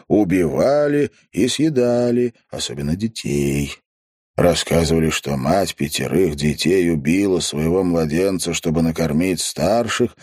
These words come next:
а затем лишилась рассудка. Иные же говорили, что рассудка она лишилась до того, и что, когда варила младенца, была уже безумна.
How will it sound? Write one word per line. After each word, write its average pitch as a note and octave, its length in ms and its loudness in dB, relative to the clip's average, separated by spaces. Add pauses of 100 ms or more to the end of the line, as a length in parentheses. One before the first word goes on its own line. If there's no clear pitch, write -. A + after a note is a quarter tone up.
(200)
а D#2+ 140 0
затем D2 460 -2
лишилась C2+ 560 -4
рассудка. C#2 1000 -8 (580)
Иные G2+ 380 2
же F#2 160 0
говорили, G2+ 380 2
что G2 220 0
рассудка B2 640 -2
она C3+ 140 0
лишилась A2+ 520 0
до D3+ 340 0
того, C#3+ 640 0 (260)
и F#2 120 0
что, F2 200 -2
когда F#2 320 2
варила G2 480 2
младенца, F#2+ 800 0 (300)
была E2 220 2
уже F2 640 0 (260)
безумна. D#2+ 1040 0